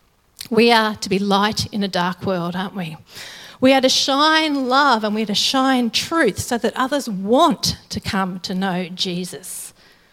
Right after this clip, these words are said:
We must protect the flame that is burning within us. We must never let it be smothered by politically correct inclusivity and woke sensitivity.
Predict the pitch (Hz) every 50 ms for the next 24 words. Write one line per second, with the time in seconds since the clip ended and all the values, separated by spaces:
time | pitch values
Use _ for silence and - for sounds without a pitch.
0 | _ _ _ _ _ _ _ _ _ _ _ _ _ _ _ _ _ - 247 254
1 | 254 277 294 - - - - 285 269 - - 269 294 - - - 208 - - -
2 | - 226 240 233 240 247 240 208 202 190 196 175 - - _ - 233 247 240 233
3 | 240 240 220 220 226 220 220 - - 240 247 240 233 220 - - 240 247 254 254
4 | 262 254 - - 254 254 285 285 277 302 285 277 269 240 220 - 220 - - -
5 | - - 247 247 247 247 233 233 208 - 202 190 180 - 226 214 220 247 226 269
6 | 233 - - 269 262 262 254 - - - - 254 233 220 208 - - - - -
7 | - - - - - _ - 208 226 214 - - 277 247 - - 254 196 202 175
8 | - - 180 175 180 - - - _ _ - 190 196 196 180 208 190 165 - -
9 | - - - - - - 180 165 - - 190 - - - 190 - - - 160 170
10 | -